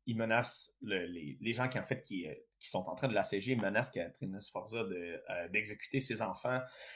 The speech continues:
si elle sort pas, ce à quoi Catherine Sforza, Machiavel relate cet épisode-là avec beaucoup d'admiration, d'ailleurs, sort sur les remparts, monte sa robe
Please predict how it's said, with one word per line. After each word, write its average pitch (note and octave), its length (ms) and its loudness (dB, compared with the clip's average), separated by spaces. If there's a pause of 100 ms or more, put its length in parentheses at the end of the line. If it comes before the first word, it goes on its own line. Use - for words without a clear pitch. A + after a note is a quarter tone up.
si - 220 2
elle A2 60 8
sort - 260 2
pas, D3+ 320 10
ce G#2+ 140 8
à G#2+ 60 10
quoi C3 240 10 (180)
Catherine A#2+ 340 4
Sforza, A#2 400 6
Machiavel B2 380 8
relate A#2 320 10
cet - 160 -4
épisode-là G2+ 340 2
avec B2 160 6
beaucoup A2+ 240 -2
d'admiration, G#2 520 2
d'ailleurs, A2+ 260 8
sort - 160 4
sur A2 120 0
les G#2+ 60 6
remparts, A2 400 8
monte G#2+ 140 2
sa G2+ 160 6
robe C3 280 8